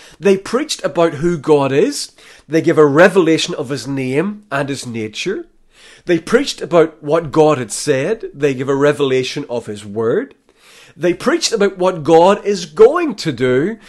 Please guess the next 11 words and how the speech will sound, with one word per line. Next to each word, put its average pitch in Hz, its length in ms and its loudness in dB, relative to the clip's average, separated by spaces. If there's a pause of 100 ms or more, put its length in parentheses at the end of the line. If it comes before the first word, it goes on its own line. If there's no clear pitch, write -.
(200)
so 196 160 -2
they 175 140 2
released 165 480 0
a 165 80 0
revelation 151 840 2
of 127 160 -8
His 117 200 -10
promises, 147 1000 0 (400)
but 180 140 0
they 180 100 2
also 269 480 0